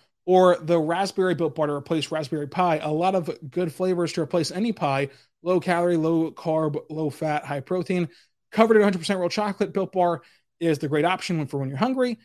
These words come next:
If Thanksgiving is not coming soon enough, grab a Built Bar or two and show your family members at family, at family gatherings about Built Bar if they do not know about it yet. And remember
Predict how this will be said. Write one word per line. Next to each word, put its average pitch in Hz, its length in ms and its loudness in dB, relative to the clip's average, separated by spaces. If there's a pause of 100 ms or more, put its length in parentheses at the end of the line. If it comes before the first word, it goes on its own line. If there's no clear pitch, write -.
(300)
If 156 120 -6
Thanksgiving 175 380 4
is 156 60 -4
not 156 120 -6
coming 156 180 -2
soon 143 140 -2
enough, 208 240 -2
grab 143 120 -4
a 135 40 -6
Built 165 140 -4
Bar 156 140 -6
or 151 60 -6
two 262 360 -4 (300)
and 185 160 -2
show 240 140 4
your 262 120 2
family 254 180 4
members 220 220 0
at 170 60 -6
family, 190 260 -4
at 175 140 -4
family 175 200 2
gatherings 180 500 0
about 147 220 -4
Built 147 140 -4
Bar 143 380 0
if 135 120 -16
they 147 80 -4
do 139 60 -2
not 139 160 -6
know 143 80 -2
about 135 160 -2
it 170 60 -2
yet. 254 260 0 (800)
And 175 80 -2
remember 208 420 2